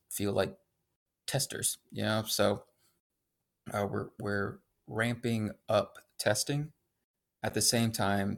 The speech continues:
the elders really hit the, just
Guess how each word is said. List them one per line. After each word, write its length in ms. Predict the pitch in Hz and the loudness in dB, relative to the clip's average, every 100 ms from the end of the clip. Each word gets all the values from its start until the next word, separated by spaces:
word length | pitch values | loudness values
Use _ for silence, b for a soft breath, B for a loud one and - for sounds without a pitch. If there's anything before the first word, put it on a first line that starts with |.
| - | -6
the 180 | - 113 | -4 0
elders 440 | 107 101 - - _ - - | 0 2 -2 -4 _ -18 -4
really 560 | 117 123 120 110 104 | 2 6 6 4 2
hit 480 | 104 - 117 98 - _ _ _ _ - | -2 -2 0 0 -2 _ _ _ _ -10
the, 400 | - 95 - - | -8 -6 -8 -8
just 260 | - - | -10 -10